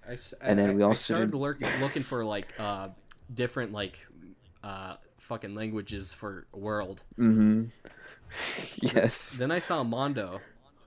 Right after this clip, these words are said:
Speaker 1: and I, I was subscribed to a YouTube channel called, like, uh,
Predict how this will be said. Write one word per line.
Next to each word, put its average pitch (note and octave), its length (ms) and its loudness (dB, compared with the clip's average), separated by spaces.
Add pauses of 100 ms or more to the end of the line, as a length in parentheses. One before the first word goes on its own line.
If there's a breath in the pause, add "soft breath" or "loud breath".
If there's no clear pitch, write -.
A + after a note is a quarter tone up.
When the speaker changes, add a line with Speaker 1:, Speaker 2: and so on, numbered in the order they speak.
Speaker 1:
and A2+ 240 -4
I, A2 360 -4
I A2+ 80 -4
was A2 120 -4
subscribed E3+ 480 -6
to C#3+ 80 -2
a A2 80 -2
YouTube A2+ 380 -6
channel G2 340 -10
called, G2 320 -10
like, G2 220 -10
uh, F2 220 -12